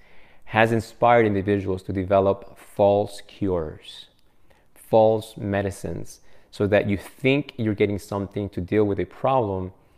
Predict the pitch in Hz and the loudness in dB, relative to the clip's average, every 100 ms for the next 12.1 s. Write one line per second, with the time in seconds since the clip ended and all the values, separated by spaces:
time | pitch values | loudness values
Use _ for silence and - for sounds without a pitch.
0 | _ _ _ 101 - 151 156 113 - 113 | _ _ _ -2 0 -2 0 -2 2 2
1 | 107 113 117 107 117 110 113 101 131 151 | 2 0 -2 -4 -6 -4 -2 -2 -2 -4
2 | - 101 95 95 - 92 107 - 104 104 | -6 -4 -2 -4 -6 -4 -4 -4 -4 -4
3 | 92 92 - 139 113 98 90 - - - | -4 -10 -6 -2 0 0 -4 -14 -20 -20
4 | - - 95 110 98 92 98 113 135 - | -20 -8 -6 -2 -2 -2 -4 -4 -6 -6
5 | 117 113 - 117 110 92 85 - 104 - | -8 -8 -8 -6 -6 -6 -8 -12 -14 -10
6 | 101 101 101 - - 92 90 - - 90 | -8 -6 -6 -10 -8 -8 -8 -10 -8 -8
7 | - 71 _ - - - - 95 107 - | -8 -18 _ -20 -20 -20 -10 -8 -6 -6
8 | 104 104 - 95 95 90 85 - 90 92 | -4 -2 0 0 0 0 -2 -2 -8 -6
9 | 85 82 - 92 90 - - - _ _ | -8 -10 -6 -6 -6 -8 -10 -10 _ _
10 | _ - - - 123 135 101 110 117 131 | _ -20 -20 -4 2 2 2 2 2 2
11 | 131 131 - - 104 101 101 98 95 92 | -2 -4 -8 -6 -6 -4 -6 -4 0 0
12 | - | -2